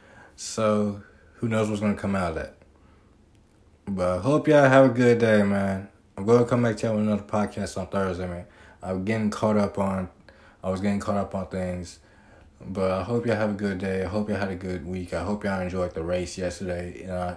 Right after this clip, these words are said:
if you're, like, one of these F one guys that sort of ventured off into nascar for the first time yesterday, I hope y'all enjoyed the race yesterday, and I hope y'all like what y'all see and y'all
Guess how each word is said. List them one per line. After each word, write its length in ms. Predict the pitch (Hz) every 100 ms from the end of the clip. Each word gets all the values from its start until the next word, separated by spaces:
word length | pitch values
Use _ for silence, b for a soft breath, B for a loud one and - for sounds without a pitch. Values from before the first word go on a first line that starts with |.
| -
if 220 | 87 -
you're, 380 | 107 107 101 - b b b b b
like, 180 | 196 196
one 100 | 101
of 60 | 101
these 240 | 104 -
F 240 | 101 98 104
one 220 | 104 101
guys 460 | 101 98 98 - -
that 200 | 92 -
sort 320 | - 98 95
of 240 | 92 90 - _ - b b b _ - _ 98
ventured 420 | 98 107 104 101
off 220 | 101 -
into 140 | 104
nascar 460 | 95 98 98 - 98
for 120 | -
the 80 | 92
first 280 | - 98 -
time 220 | 101 98
yesterday, 480 | 95 90 104 92 95 b b b b b -
I 40 |
hope 200 | 92 101
y'all 180 | 107 101
enjoyed 320 | 98 98 95
the 80 | 92
race 340 | 92 95 87 90
yesterday, 380 | 87 92 90
and 100 | 87
I 100 | 87
hope 280 | 82 98 92
y'all 220 | 95 92
like 200 | 90 90
what 120 | 87 87
y'all 120 | 87
see 200 | - 90
and 100 | 85
y'all 320 | 85 82